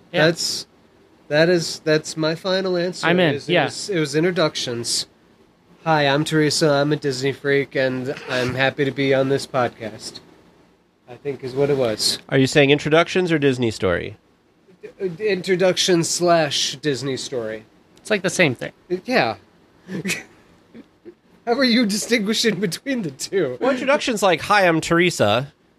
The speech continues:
Speaker 3: Disney story is like how, like, my background in Disney.
Speaker 1: Introducing your relevance to the podcast.
Speaker 2: Yes, introducing yourself and your relevance.
Speaker 3: This last question is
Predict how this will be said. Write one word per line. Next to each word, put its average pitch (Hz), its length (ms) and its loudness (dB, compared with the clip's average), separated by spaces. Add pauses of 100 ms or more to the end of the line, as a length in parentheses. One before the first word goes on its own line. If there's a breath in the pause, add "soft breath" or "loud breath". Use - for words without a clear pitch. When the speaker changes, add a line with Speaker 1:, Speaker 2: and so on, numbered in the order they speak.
Speaker 3:
Disney 196 320 2
story 160 340 2
is 143 140 0
like 143 200 4
how, 143 320 2
like, 143 540 2
my 135 140 4
background 123 680 2
in 104 140 0
Disney. 92 360 -4
Speaker 1:
Introducing 214 760 0
your 185 160 2
relevance 175 520 2
to 165 100 0
the 147 80 2
podcast. 143 720 -2
Speaker 2:
Yes, 156 440 0
introducing 202 600 0
yourself 170 560 2
and 170 400 2
your 151 200 6
relevance. 117 920 -6 (600 soft breath)
Speaker 3:
This - 540 0 (160)
last 160 720 -2
question 143 720 2 (720 soft breath)
is 143 720 4